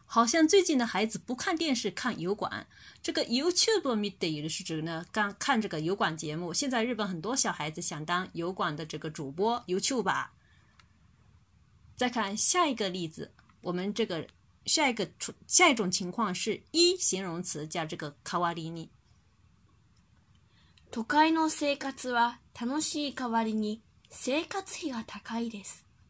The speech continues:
Speaker 2: 都会の生活は楽しい代わりに生活費が高いです。
Speaker 1: 这个“楽しい”这个是一形容词，直接加这代わりに就可以了。都市生活很热闹，有很多的娱乐方式，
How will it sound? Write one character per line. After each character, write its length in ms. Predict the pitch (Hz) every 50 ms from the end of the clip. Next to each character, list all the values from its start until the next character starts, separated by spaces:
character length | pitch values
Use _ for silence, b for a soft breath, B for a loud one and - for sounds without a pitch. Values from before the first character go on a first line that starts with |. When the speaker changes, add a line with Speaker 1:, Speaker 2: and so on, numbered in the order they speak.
| _ _ _ _ _ _ b b b b b b b b b b b _ -
Speaker 2:
都 120 | - 226
会 240 | - - 254 247 254
の 120 | 254 247 240
生 240 | - 262 240 233
活 300 | 233 240 233 226 - 214
は 260 | 220 208 208 214 226 - - _
楽 280 | - - 247 247 285 302
し 260 | - - 359 349 330
い 60 | 330
代 180 | - - 269 233
わ 140 | 226 226
り 120 | 226 220 214
に 240 | 214 214 214 226 - _ _ _
生 340 | - - - - 254 294 320
活 300 | 311 - 392 381 - -
費 140 | - 339 269
が 120 | 226 202 214
高 320 | - - - - 214 208
い 80 | 196 214
で 120 | - -
す。 240 | 226 - - - - - - _ _ _ _ _ _ _ _
Speaker 1:
这 140 | - 349 -
个 240 | 277 247 123 - b b b b -
“楽 280 | - 254 262 294 311
し 300 | 302 - 349 349 339 311
い” 160 | 302 285 277 B B B B _ _
这 100 | - 233
个 120 | 226 208
是 220 | 208 - 226 214 -
一 260 | - 302 311 311 311 311
形 200 | 311 - 214 220
容 220 | 208 170 165 180
词， 340 | 180 - - 151 151 143 - - _ -
直 180 | - 208 254
接 200 | 254 311 330 339
加 280 | 320 - 302 269 262 262
这 100 | - 180
代 220 | - - - 175 175
わ 140 | 170 170
り 120 | 175 165 160
に 140 | 160 156 151
就 140 | - 156
可 220 | - - - 165 160
以 140 | 160 156 151
了。 180 | 151 - - b b b b b b b
都 140 | - 381 403
市 160 | 370 403 359
生 180 | - 339 330 320
活 120 | - 240
很 180 | 240 233 175 156
热 240 | 151 202 254 247 233
闹， 240 | 240 233 190 - -
有 120 | - 180 220
很 260 | - - 196 156 151
多 160 | 156 208 226
的 120 | 214 214 -
娱 160 | 180 180 208
乐 180 | 262 330 294
方 280 | 226 - 311 330 349 349
式， 280 | 330 - 262 190 -